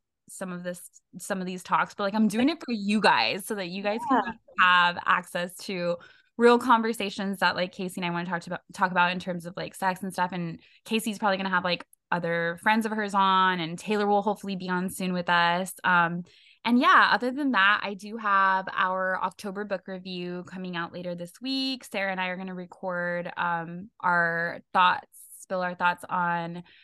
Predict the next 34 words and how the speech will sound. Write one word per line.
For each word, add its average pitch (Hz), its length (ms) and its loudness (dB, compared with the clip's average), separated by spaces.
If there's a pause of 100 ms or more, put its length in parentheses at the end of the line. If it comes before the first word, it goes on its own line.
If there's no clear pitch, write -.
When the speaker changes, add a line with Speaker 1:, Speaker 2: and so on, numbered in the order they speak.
(200)
Speaker 1:
A 214 120 0
Flicker 196 280 -4
in 185 100 -4
the 180 80 -2
Dark. 214 520 4
Such 214 520 0
a 220 40 -2
good 190 240 -2
fucking 180 300 -2
book. 165 480 0
Um, 165 480 -2 (640)
then 214 160 0
we're 196 60 -2
gonna 190 120 -2
announce 175 420 -4
November's 226 520 0
book, 202 440 2
and 190 160 -4
Casey 190 280 -6
and 175 60 6
I 170 80 2
will 175 180 0
have 160 560 2 (800)
a 220 120 2
fun 220 960 4
month 202 400 0
ahead 185 680 0
where 180 160 -8
we 180 100 -10
talk 180 220 -6
about 165 400 -2
different 180 360 -12
things, 170 680 -10 (360)
um, 175 560 -6